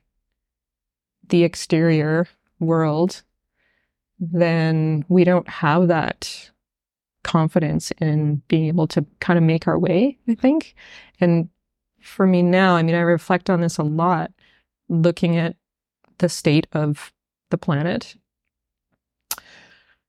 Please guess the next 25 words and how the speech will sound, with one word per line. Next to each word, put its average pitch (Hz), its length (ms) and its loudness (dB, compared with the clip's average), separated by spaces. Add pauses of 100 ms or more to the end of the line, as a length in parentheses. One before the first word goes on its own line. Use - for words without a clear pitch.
(460)
I - 160 -4
think 170 280 0
we're 160 120 4
partly 156 480 2
in 160 140 4
this 156 340 0
because 147 520 0
we 156 200 4
have 165 400 0
externalized, - 1120 -2 (360)
um, 151 460 -6 (1000)
where 156 200 2
things 147 280 -6
come 151 180 -4
from, - 400 -6 (420)
right? 165 240 -8
We 185 60 4
don't 196 160 2
see 180 300 2
where 175 160 2
they 165 100 0
come 156 280 -6
from. 214 420 0 (400)
We 175 100 4
don't, 170 240 -2